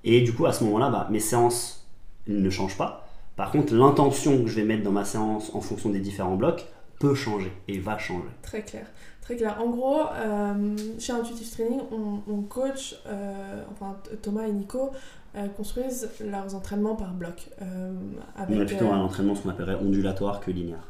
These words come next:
Speaker 2: Voilà, avec des, euh, des intentions, euh, derrière chaque bloc.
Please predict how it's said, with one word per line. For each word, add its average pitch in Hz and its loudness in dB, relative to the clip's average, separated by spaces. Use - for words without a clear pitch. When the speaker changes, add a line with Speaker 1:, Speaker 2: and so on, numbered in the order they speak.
Speaker 2:
Voilà, 214 -4
avec 202 -4
des, 202 0
euh, 185 0
des 196 -2
intentions, 233 -4
euh, 190 -6
derrière 185 -6
chaque 190 -6
bloc. 233 -6